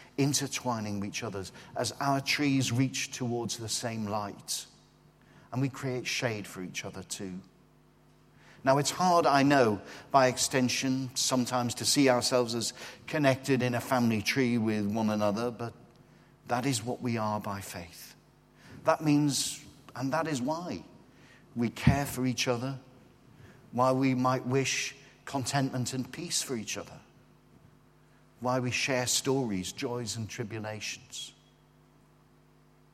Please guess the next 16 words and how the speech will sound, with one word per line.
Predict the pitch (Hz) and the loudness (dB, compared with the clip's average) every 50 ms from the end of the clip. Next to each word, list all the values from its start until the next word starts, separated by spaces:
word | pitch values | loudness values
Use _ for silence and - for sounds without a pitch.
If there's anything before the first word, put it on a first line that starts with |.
| _ _ _ _ _ _ _ _ _ _ _ - - - - - - | _ _ _ _ _ _ _ _ _ _ _ -20 -20 -20 -16 -6 -2
And | 120 123 | 2 2
we're | 147 160 | 2 2
connected | - 160 165 175 175 170 - 175 156 127 | 0 0 2 2 2 2 2 0 2 2
not | 151 151 143 | 2 4 4
only | 147 147 147 143 135 | 4 4 4 4 4
to | - - - 135 | 2 2 0 0
each | 127 127 123 - - | -2 -2 -2 -2 -2
other, | 123 107 92 87 78 - - - - - - - - | -2 -4 -6 -8 -10 -12 -16 -20 -20 -20 -16 -6 -2
but | 131 127 | -2 2
with | 127 139 120 117 | 2 2 4 4
those | 147 143 147 - | 4 4 4 4
descendants | - 143 131 - - - 147 135 135 127 127 123 117 - - - | 2 0 0 0 2 0 0 0 0 0 -2 -2 -2 -4 -6 -6
of | 123 113 | -6 -6
Jesus | 113 - 120 120 113 104 - 113 104 - - | -4 -4 -2 -2 -2 -2 -4 -4 -6 -6 -6
that | 110 - - | -6 -8 -6
we | 104 110 107 101 | -6 -6 -6 -6